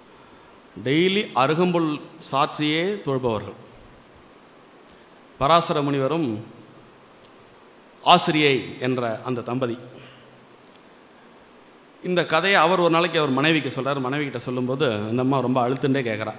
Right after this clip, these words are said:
"எல்லாம் கதை கேட்க நன்னா தான் இருக்கு, எத்தனை வருஷமா எவ்வளவு அருகம்புல் போட்டு நம்ம விநாயகருக்கு பூஜை பண்ணிட்டு இருக்கோம், நமக்கு இது வரைக்கும் என்ன கிடச்சிருக்கு?" அப்படின்னு கேட்பான்.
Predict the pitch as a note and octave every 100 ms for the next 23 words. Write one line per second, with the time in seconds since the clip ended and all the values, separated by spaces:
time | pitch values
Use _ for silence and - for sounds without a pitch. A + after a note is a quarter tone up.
0 | - - G#2+ A2 C3+ C#3+ B2 C#3 C#3+ B2
1 | C3 A#2+ A#2+ B2+ A#2 G#2+ G2 F#2+ - -
2 | - - - - - - - A#2+ B2+ -
3 | - E3+ E3+ C#3+ B2+ D3 - E3 C#3 C#3
4 | F3+ - - - - A#2 G#2+ B2+ D3+ F#3+
5 | F#3 D3 C#3 D#3+ F3 D3+ C3+ C3 C3 C3+
6 | D3 F#3+ - - - - - - - B2
7 | B2+ A#2+ B2+ D#3 D3+ C3+ A#2+ C3 C#3+ C3
8 | B2 A2+ A2+ A#2 C3 D#3+ - - - A#2+
9 | B2 A#2 A2+ A2+ B2+ A2 B2 A#2 G#2 -
10 | G#2 G2 F#2+ F#2+ - - - - - -
11 | - - - - A2+ G#2 G#2 G#2+ G2+ F#2
12 | F2+